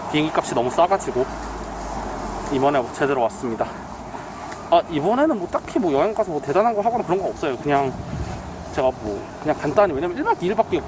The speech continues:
없기 때문에 시간이 되게 촉박해요. 그래서 제가 갈 수 있는 만큼만, 갈 수 있는 만큼만 가보려고 해요.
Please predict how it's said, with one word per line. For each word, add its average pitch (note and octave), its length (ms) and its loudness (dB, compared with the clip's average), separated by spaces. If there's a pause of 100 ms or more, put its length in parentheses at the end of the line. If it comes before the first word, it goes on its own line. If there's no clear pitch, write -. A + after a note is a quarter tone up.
(160)
없기 - 180 -4
때문에 G#3+ 380 0
시간이 - 420 -2
되게 - 160 -2
촉박해요. - 500 0
그래서 E3 300 -2
제가 E3+ 240 0 (640)
갈 C#3+ 140 2
수 - 140 -2
있는 A3 220 2
만큼만, D3+ 580 4 (1120)
갈 G3+ 100 2
수 - 120 -2
있는 G#3 180 0
만큼만 D3+ 640 4
가보려고 C#3 500 0
해요. A2+ 140 -4